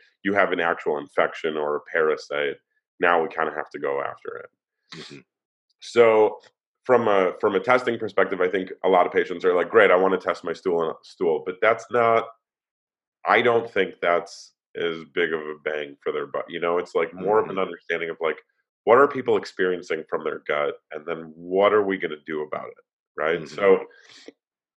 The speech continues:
Speaker 1: so let's talk a little bit about the microbiome. So the microbiome, for those people who are listening, um, if you're a little unfamiliar, it's basically a collection of microbes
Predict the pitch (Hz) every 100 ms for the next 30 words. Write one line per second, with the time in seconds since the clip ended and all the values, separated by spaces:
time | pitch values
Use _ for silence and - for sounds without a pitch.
0 | _ - 117 123 135 131 127 117 113 104
1 | 95 95 85 - 80 76 67 - 110 123
2 | 143 147 120 113 113 101 107 107 - 104
3 | - 92 92 90 85 82 82 - 80 80
4 | 78 78 _ _ _ - 87 85 - 92
5 | - 98 95 92 95 113 113 104 - 95
6 | 90 87 85 85 85 113 117 110 95 92
7 | 95 90 - 90 82 80 - 87 82 80
8 | 73 71 -